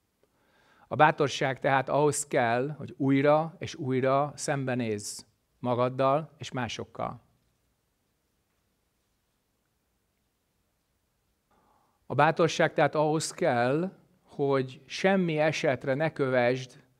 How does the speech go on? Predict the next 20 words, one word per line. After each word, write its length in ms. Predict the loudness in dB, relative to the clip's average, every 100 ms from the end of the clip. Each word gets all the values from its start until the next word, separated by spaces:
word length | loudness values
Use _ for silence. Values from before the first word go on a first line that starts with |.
| _ _ -2
a 120 | 0
három 420 | 2 2 2 -2
gonosz 360 | -2 -2 -4 -6
utat, 520 | -6 -2 -2 -4 -20 _ _ _
a 60 | -8
téves 460 | -2 0 0 -2
nézetek, 720 | -4 -2 0 0 2 0 -4 -8
a 100 | 0
harag 480 | 2 4 4 2 -8 -8
és 260 | -6 -4
a 60 | -4
kapzsiság 680 | 0 0 -2 -6 -4 -4 -6
útját. 600 | -10 -8 -8 -8 _ _ _ _ _ _ _ _ _ _ _ _ _ _ _ _ _ _ _ _ _ _ _ _ _
Semmi 320 | 0 2 2
másra 380 | 2 -2 -2 -2
nincs 220 | -2 -4
szükség 580 | -4 -8 -6 -4 -2 0
ahhoz, 300 | 0 0 -2
hogy 120 | -6
gyakorolj, 720 | -6 -6 -4 -2 2 2 0